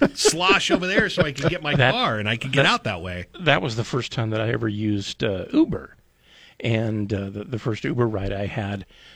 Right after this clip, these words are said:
Speaker 3: was in a, uh, a big four-wheel drive pickup at four o'clock in the morning. So there are people out there ready to drive you, apparently twenty-four hours a day.
Speaker 1: Well,
Speaker 2: That's right.
Speaker 1: they probably make some pretty good money at that time 'cause they have a lot less competition, I'm guessing.
Speaker 3: Yeah.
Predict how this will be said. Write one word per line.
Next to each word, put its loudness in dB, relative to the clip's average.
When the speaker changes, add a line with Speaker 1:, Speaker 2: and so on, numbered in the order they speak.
Speaker 3:
was -2
in -4
a, 0
uh, -8
a -8
big -2
four-wheel 0
drive -4
pickup -2
at -8
four -2
o'clock -4
in -4
the -4
morning. -4
So 0
there 0
are -2
people 0
out -6
there 2
ready 0
to -8
drive -6
you, -4
apparently -2
twenty-four -2
hours -2
a -4
day. -6
Speaker 1:
Well, 6
Speaker 2:
That's 4
right. -4
Speaker 1:
they 0
probably 6
make 4
some 0
pretty 4
good 6
money 6
at 2
that 0
time 2
'cause 4
they 8
have 4
a -6
lot 2
less 2
competition, -2
I'm -2
guessing. -2
Speaker 3:
Yeah. -8